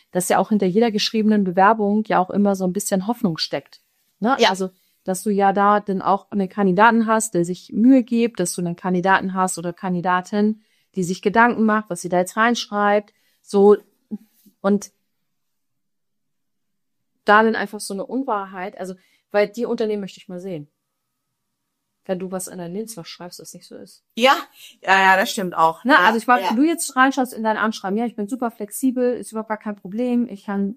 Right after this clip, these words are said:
Speaker 1: twenty-four seven arbeiten“, und dann kriegst du den Vertrag und sagst, „Ah, nee, bei
Speaker 2: Nein.
Speaker 1: bleib ich doch nicht.“ Also eigentlich immer nur von Montags bis Mittwochs.
Speaker 2: Ja.
Speaker 1: Und dann, ähm, auch, äh, nur immer von acht bis vierzehn Uhr.
Speaker 2: Und man kriegt die Leute ja auch nicht überredet. Also ich sag mal, das ist ja, ich weiß, was viele machen.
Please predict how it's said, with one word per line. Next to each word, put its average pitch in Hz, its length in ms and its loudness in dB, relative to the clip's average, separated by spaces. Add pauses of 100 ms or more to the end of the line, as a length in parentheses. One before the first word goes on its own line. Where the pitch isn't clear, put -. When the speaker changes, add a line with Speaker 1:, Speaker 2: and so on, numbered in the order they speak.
(120)
Speaker 1:
twenty-four 214 440 -4
seven 190 260 -2
arbeiten“, 240 560 4 (380)
und 220 160 2
dann 220 100 2
kriegst 240 220 -6
du 220 40 -8
den 214 120 -2
Vertrag 220 240 -2
und 208 60 -2
sagst, 196 160 -10
„Ah, 196 260 2
nee, 180 160 -2
bei 165 120 -4
Speaker 2:
Nein. 185 340 2
Speaker 1:
bleib 190 240 2
ich 208 120 -2
doch 196 120 2
nicht.“ 170 260 -4
Also 165 160 -4
eigentlich 233 260 2
immer 226 180 2
nur 214 160 0
von 202 180 -4
Montags 208 300 -6
bis 175 160 -14
Mittwochs. 247 380 -6
Speaker 2:
Ja. - 60 -4 (560)
Speaker 1:
Und 202 200 0
dann, 220 380 6
ähm, 214 540 -2
auch, 196 500 -2
äh, 185 120 -2
nur 240 500 2
immer 208 280 0
von 208 220 -6
acht - 200 -6
bis - 120 -16
vierzehn 196 340 -8
Uhr. 233 360 -4 (680)
Speaker 2:
Und 208 540 6
man 226 140 6
kriegt 262 260 -8
die 262 80 0
Leute 240 240 4
ja 214 60 6
auch 202 60 2
nicht 220 140 -2
überredet. 220 540 -6
Also 175 160 -4
ich 196 80 -6
sag 214 100 -4
mal, 208 100 2
das 202 100 -4
ist 208 180 -12
ja, 214 140 2
ich 185 120 -6
weiß, 254 200 0
was 214 120 -10
viele 196 220 -4
machen. 202 500 0